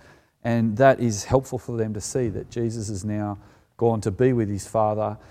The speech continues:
Uh, not that heaven's in the clouds where Jesus goes into the clouds, but he's gone to be with his Father, and he's now seated at the right-hand side of, uh, God on the throne in heaven, and he's ruling. So he's ascended into heaven. The second coming, however, Jesus is gonna come from the clouds.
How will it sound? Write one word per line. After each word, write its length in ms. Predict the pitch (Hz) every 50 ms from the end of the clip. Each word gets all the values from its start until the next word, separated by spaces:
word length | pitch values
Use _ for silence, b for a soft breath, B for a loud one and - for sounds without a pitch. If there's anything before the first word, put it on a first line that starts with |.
| b b b b b _ -
Uh, 280 | 107 104 104 104 - -
not 220 | 139 143 151 -
that 100 | 135 117
heaven's 320 | 113 139 127 123 117 104
in 280 | 143 - 139 151 156 156
the 100 | 156 151
clouds 420 | - - 151 147 160 175 175 147
where 140 | 151 147 139
Jesus 340 | 127 139 139 131 131 135 117
goes 220 | - 139 143 135
into 100 | 151 147
the 60 | 143 135
clouds, 320 | - 160 165 180 175 156
but 200 | - 139 120 113
he's 160 | 123 117 104
gone 380 | - 120 120 123 123 123 117 107
to 140 | - - 101
be 180 | - 127 123
with 140 | 123 123 107
his 160 | 107 98 -
Father, 280 | - 110 104 110 104 104
and 80 | 107 104
he's 100 | 95 104
now 160 | 117 117 117
seated 420 | 107 - - 143 135 123 135 113
at 100 | 107 90
the 100 | - 104
right-hand 600 | 101 110 117 123 127 113 113 120 107 104 101 104 - b b b b b b
side 320 | - - 131 113 113 110 107
of, 220 | 101 98 - - - - _ _ _ _ _ _
uh, 220 | - 107 107 101 98
God 280 | 98 117 117 120 117
on 200 | 110 101 107 101
the 80 | 107 104
throne 440 | - - - - 123 113 120 117 113
in 100 | 107 104
heaven, 400 | 85 104 104 92 95 90 85 - -
and 160 | - 104 107 104
he's 240 | 101 107 95 101
ruling. 420 | 101 101 110 117 113 107 95 85 85
So 160 | - - 107
he's 160 | 104 110 104
ascended 400 | 110 - - 156 135 120 107 104
into 300 | 107 127 143 147 160 139
heaven. 320 | 113 104 92 90 85 87 b b b b b b b b _
The 80 | 117 104
second 420 | - - 165 170 - - 202 180
coming, 380 | - - 120 101 95 95 98 92
however, 420 | 95 98 90 90 90 85 104 117
Jesus 320 | 107 - 135 131 117 -
is 100 | 120 104
gonna 180 | 107 123 117 110
come 300 | - - - 120 113 98
from 480 | - - - - 127 131 170 165 156 151
the 80 | 131
clouds. 640 | - - - 107 95 82 80 78 80 - - -